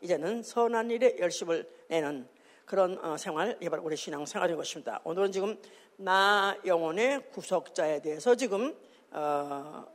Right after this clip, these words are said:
말하고 있어요. 구속, 뭐, 영어로 redeem이라고 그러죠. 어, 한-, 마-, 한글로는 그냥 도로사다.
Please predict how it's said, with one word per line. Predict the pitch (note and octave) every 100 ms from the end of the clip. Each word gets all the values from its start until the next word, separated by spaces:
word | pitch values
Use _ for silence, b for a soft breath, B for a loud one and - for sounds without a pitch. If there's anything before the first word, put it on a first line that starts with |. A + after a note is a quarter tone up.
| -
말하고 | E3 D#3+ D3
있어요. | - D3+ F#3 D4+ - - _ b b _ _ -
구속, | G#3 F#3 - D#3 - - B B B B B B -
뭐, | E3
영어로 | E3+ E3+ D#3
redeem이라고 | C#3+ F3+ F#3 G3+ F3 D#3
그러죠. | D3 D#3+ C#4+ - - _ _ _ _ b b b b
어, | -
한-, | D3+ F3 F3 E3 D#3+ -
마-, | D#3 D#3
한글로는 | - B3 B3 A#3 G#3 F3+ E3 G3 E4
그냥 | - F#3 A#3+ - _ _
도로사다. | - G#3+ A#3 A#3+ G#3+ F#3+ F#3 -